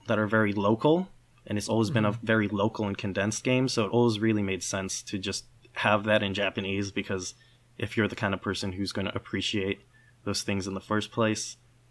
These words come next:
Speaker 1: it really won't sour you to not hear Kiryu speaking English or whatever.
Speaker 2: Mm-hmm.
Speaker 1: Um, yeah, but yeah, that's kind of the cultural moment we're in here now. And so,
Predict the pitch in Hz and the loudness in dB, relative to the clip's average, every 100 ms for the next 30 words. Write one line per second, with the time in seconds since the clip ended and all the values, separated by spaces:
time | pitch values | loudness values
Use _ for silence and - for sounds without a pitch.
0 | _ - 101 98 98 95 95 95 _ - | _ -8 -4 0 0 -2 -4 -10 _ -4
1 | - 104 101 101 104 - 104 95 95 - | 2 2 4 2 2 0 0 2 0 -4
2 | - - _ - 120 101 - 127 117 113 | -14 -20 _ -2 2 2 2 4 6 4
3 | - - 110 107 104 120 131 - 143 147 | 2 0 0 0 0 2 2 0 -2 -2
4 | 147 156 156 - - - - - - _ | -2 -4 -8 -10 -14 -14 -16 -18 -20 _
5 | - 123 123 113 - - - - _ - | -8 -6 -6 -10 -16 -20 -20 -20 _ -20
6 | - - - - - _ _ _ - - | -20 -20 -20 -20 -20 _ _ _ -20 -20
7 | - _ _ _ - 123 120 113 110 107 | -20 _ _ _ -2 2 4 4 2 -4
8 | - - - - - - _ _ _ _ | -2 -2 -2 -8 -18 -20 _ _ _ _
9 | _ _ 151 156 110 120 117 123 127 139 | _ _ 6 6 8 4 6 6 8 6
10 | - - 139 117 113 117 - 110 101 101 | 2 2 2 2 2 0 4 4 4 2
11 | 101 - 98 98 98 101 98 98 95 95 | 0 -2 -2 -4 -4 -4 -2 -2 -2 -2
12 | 90 - _ _ _ _ _ _ - - | -4 -10 _ _ _ _ _ _ -20 -6
13 | 110 101 98 - 101 92 92 | -2 -2 -2 0 2 2 -2